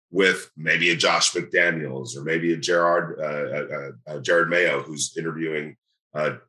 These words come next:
on Tuesday for the Raiders job, uh, here in Las Vegas. But some sort of a pairing that, uh, uh, uh, you know, like a power tandem that, uh, has chemistry, that has synergy,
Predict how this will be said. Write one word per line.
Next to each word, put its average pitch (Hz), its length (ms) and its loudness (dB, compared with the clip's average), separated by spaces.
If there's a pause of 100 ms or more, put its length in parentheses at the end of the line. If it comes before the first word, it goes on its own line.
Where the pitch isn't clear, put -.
(200)
on 80 200 -6
Tuesday 80 600 2
for 82 120 -8
the 76 60 -6
Raiders 71 360 -2
job, 73 440 -2
uh, 71 140 -10
here 85 260 0
in 78 60 -4
Las 73 240 0
Vegas. 87 640 0 (180)
But 113 140 2
some 160 260 4
sort 175 260 2
of 175 80 2
a 143 100 2
pairing 92 560 2
that, 78 260 -4 (240)
uh, - 120 2
uh, 85 80 2
uh, 80 300 0
you 95 80 -6
know, 90 80 -2
like 80 160 -2
a 73 60 -2
power 104 420 2
tandem 82 720 -2 (320)
that, 78 380 2 (120)
uh, 73 160 -6
has 76 220 -4
chemistry, 110 920 2
that 76 220 0
has 71 280 -2
synergy, 95 760 0